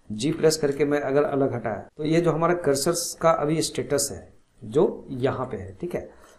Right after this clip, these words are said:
अभी मैं cursor को चाहता हूँ कि ये grid point पे रहे, तो एक और button है जो मैं आपको बता रहा हूँ, Shift plus S press करते हो तो यहाँ पे बहुत सारे objects हैं। जैसे अभी cursor यहाँ पे है,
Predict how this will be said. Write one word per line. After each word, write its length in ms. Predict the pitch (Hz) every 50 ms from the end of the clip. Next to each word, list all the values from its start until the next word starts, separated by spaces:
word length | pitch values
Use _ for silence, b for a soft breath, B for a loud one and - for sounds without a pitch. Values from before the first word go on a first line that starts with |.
| b b
अभी 140 | 117 127 151
मैं 200 | 165 170 175 175
cursor 280 | 160 156 - - 139 120
को 140 | 117 123
चाहता 360 | - - - 156 147 147 160 156
हूँ 140 | 156 156
कि 60 | 156 160
ये 80 | 156
grid 340 | 135 123 127 135 139 135 135
point 220 | 139 127 123 117
पे 80 | - 120
रहे, 140 | 110 107 107
तो 120 | - 160
एक 260 | - - 165 165 -
और 140 | 143 160 180
button 300 | 165 151 156 - 165 156
है 120 | 151 151 147
जो 80 | 147
मैं 120 | 143 139 135
आपको 200 | 135 - - 131
बता 200 | 127 127 131 127
रहा 80 | 131
हूँ, 100 | 147 165
Shift 340 | 160 - - 165 170 - -
plus 340 | - 143 156 156 - - - -
S 140 | 160 156 -
press 240 | - - 143 135 -
करते 280 | - 143 123 - 147
हो 300 | 135 143 196 262 - - b b b b b b b b -
तो 300 | 143 143 143 143 143 139
यहाँ 300 | 135 143 131 - 180 190
पे 100 | - 190
बहुत 340 | 160 135 117 131 156 160 -
सारे 440 | 160 147 147 147 147 147 - - - - -
objects 460 | 123 123 - - - 117 - - -
हैं। 120 | - - -
जैसे 360 | 139 139 - 165 170 - - B B B B B
अभी 160 | 123 139 160
cursor 380 | 156 - 165 160 - - 170
यहाँ 200 | 165 151 139 143
पे 120 | 143 - 117
है, 260 | 104 95 - - _